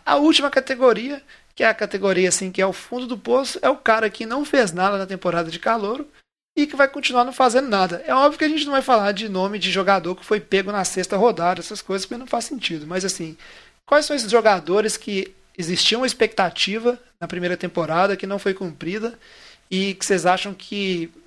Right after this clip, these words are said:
vai ser uma segunda temporada que vai continuar nessa expectativa? Aí esse aí a gente pode dizer que começa a ser bust, né? Porque uma temporada nada, duas temporadas nada, o time começa a preocupar, né? Que acho que gastou um pique de draft à toa. O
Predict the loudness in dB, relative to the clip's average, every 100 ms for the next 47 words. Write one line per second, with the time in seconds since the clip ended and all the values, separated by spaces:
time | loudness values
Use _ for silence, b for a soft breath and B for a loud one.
0 | -14 -6 -4 -2 0 0 -2 -4 -4 -2
1 | 2 2 2 0 -4 -10 -8 -4 -4 -4
2 | -4 -2 2 4 4 2 -4 -4 -2 0
3 | 0 4 4 4 0 -2 -2 -2 0 2
4 | 0 -2 -6 -4 -2 0 0 2 2 2
5 | 0 -2 -4 0 2 2 0 -4 -2 2
6 | 4 2 0 -4 -6 -8 -10 -8 -8 -8
7 | -4 -2 0 -2 -6 -6 -4 -4 -8 -12
8 | B B B B -8 -4 -4 -2 0 0
9 | 2 2 0 2 2 4 0 -4 -4 0
10 | 2 2 -2 -2 0 0 0 -10 -8 -8
11 | -6 -8 -2 0 -2 -2 0 0 -2 -8
12 | -8